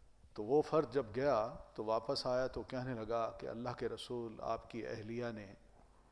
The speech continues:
یہ بات ارشاد فرمائی ہے کہ انی کل والذی بعثک بالحق، اس ذات کی قسم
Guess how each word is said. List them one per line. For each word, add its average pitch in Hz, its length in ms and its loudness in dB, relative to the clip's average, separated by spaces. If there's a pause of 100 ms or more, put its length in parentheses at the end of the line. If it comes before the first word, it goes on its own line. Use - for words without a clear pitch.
(260)
یہ 123 140 4
بات 117 300 2
ارشاد 113 300 -2 (100)
فرمائی 104 440 -6
ہے 98 220 -10 (880)
کہ 117 240 -2
انی 127 320 0 (220)
کل 127 260 2 (120)
والذی 127 480 4
بعثک 131 540 2
بالحق، 113 640 -4 (1080)
اس 107 180 -2
ذات 131 320 6
کی 123 80 0
قسم 120 380 0